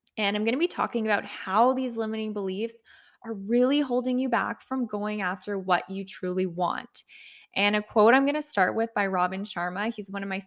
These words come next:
favorite Canadian authors, is that limitation is nothing more than a mentality that too many good people practice daily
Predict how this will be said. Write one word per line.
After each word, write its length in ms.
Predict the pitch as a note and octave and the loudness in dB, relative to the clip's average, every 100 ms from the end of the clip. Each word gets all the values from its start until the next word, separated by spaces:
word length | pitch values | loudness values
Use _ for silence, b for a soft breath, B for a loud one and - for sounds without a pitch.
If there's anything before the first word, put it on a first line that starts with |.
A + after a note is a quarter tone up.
| - | -6
favorite 320 | F#3 F#3 G3+ | -4 -2 -4
Canadian 460 | - G3 F#3 F#3+ F#3+ | -4 -8 -4 -4 -4
authors, 600 | D#3+ F#3+ A3 A#3 C#4 C#4 _ b b b - | -6 -6 -4 -2 -4 -8 _ b b b -8
is 200 | G3+ G3 | -4 -4
that 440 | F#3+ F#3+ F#3+ F#3+ - _ | 2 4 4 2 -6 _
limitation 1040 | G3+ G3+ G#3+ B3+ F4+ F4+ B3 A3+ - B3 B3 | -4 0 2 4 2 2 2 2 0 0 0
is 240 | - G3 | -4 -4
nothing 540 | G3+ F#3 G3+ B3+ C4+ | -2 -2 -2 -4 -2
more 400 | A#3+ F#3+ F#3+ G#3+ A3+ | 0 0 2 0 -2
than 140 | G3+ | -6
a 80 | F#3 | -4
mentality 1000 | F#3+ F#3 F#3+ - - F3 F#3 A3+ B3 C#4+ - _ | -4 -6 -8 -4 2 4 4 2 2 0 -8 _
that 220 | - G#3 - | -2 -2 -2
too 180 | - A#3+ | 0 2
many 300 | C#4 D#4 F4 | 2 0 0
good 260 | A3+ A3 - | 0 0 -2
people 300 | G#3+ G#3 F#3+ | -8 -6 -6
practice 600 | - G3 F3+ - G3+ G3 - F#3 - | -2 2 2 0 -8 -8 -12 -20 -2
daily 680 | G3 A#3+ B3+ G#3 F#3+ G3 | 0 2 2 2 2 0